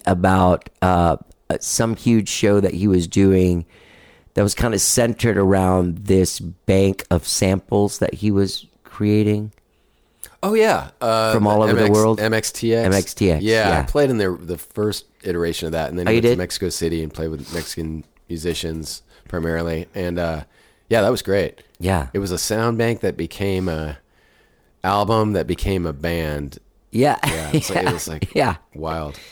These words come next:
Speaker 2: Yeah.
Speaker 1: Yeah.
Speaker 2: It's good
Speaker 1: Plus,
Speaker 2: stuff.
Speaker 1: I wanted to see his space.
Speaker 2: You wanted to
Speaker 1: I wanted
Speaker 2: see his
Speaker 1: to see
Speaker 2: face?
Speaker 1: his recording space.
Speaker 2: Oh, space. They
Speaker 1: Yeah,
Speaker 2: said face.
Speaker 1: <laughs> I wanna see
Speaker 2: I wanna see
Speaker 1: his
Speaker 2: his face.
Speaker 1: I just
Speaker 2: Um,
Speaker 1: gotta get in your face.
Speaker 2: Yeah, he's got a cool studio.
Speaker 1: Yeah, he really does.
Speaker 2: That's neat.
Speaker 1: Um,
Speaker 2: Um, that re-, re-,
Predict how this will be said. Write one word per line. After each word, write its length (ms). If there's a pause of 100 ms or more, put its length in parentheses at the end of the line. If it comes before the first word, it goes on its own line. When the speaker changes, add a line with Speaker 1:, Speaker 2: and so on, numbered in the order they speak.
(120)
Speaker 2:
Yeah. 280
Speaker 1:
Yeah. 320 (260)
Speaker 2:
It's 80
good 160
Speaker 1:
Plus, 160
Speaker 2:
stuff. 80
Speaker 1:
I 40
wanted 280
to 60
see 180
his 100
space. 640 (1120)
Speaker 2:
You 100
wanted 300
to 40
Speaker 1:
I 40
wanted 220
Speaker 2:
see 40
his 80
Speaker 1:
to 60
see 80
Speaker 2:
face? 80
Speaker 1:
his 160
recording 460
space. 480 (180)
Speaker 2:
Oh, 80
space. 540
They 100
Speaker 1:
Yeah, 80
Speaker 2:
said 100
face. 140
Speaker 1:
<laughs> 120
I 40
wanna 120
see 200
Speaker 2:
I 40
wanna 100
see 80
Speaker 1:
his 80
Speaker 2:
his 140
face. 520 (300)
Speaker 1:
I 80
just 180
Speaker 2:
Um, 60
Speaker 1:
gotta 180
get 140
in 40
your 120
face. 540
Speaker 2:
Yeah, 180
he's 120
got 120
a 40
cool 200
studio. 420 (140)
Speaker 1:
Yeah, 160
he 40
really 240
does. 240
Speaker 2:
That's 220
neat. 180 (140)
Speaker 1:
Um, 80
Speaker 2:
Um, 340 (280)
that 180 (340)
re-, 180
re-, 320